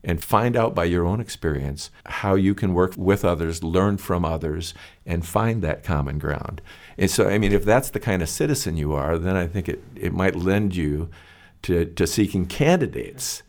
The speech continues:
that, that are a little bit different than, than those that are, um, you know, basically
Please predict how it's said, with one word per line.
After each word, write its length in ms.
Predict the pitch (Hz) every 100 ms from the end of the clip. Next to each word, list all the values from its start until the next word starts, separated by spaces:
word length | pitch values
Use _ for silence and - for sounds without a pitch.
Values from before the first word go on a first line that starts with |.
| - _ -
that, 500 | - 92 85 87 -
that 180 | - 87
are 100 | 87
a 60 | 87
little 220 | 98 92
bit 220 | 85 82
different 540 | 80 80 71 - - 80
than, 500 | 82 80 80 - - 85
than 280 | 82 80
those 360 | 78 80 78 -
that 200 | - 80
are, 240 | 78 80 - - - _ -
um, 480 | 82 76 76 76 82 - _ _ _ _ _ _ _
you 160 | - 85
know, 300 | 76 73 - - - - - - - _
basically 540 | 87 85 - 82 76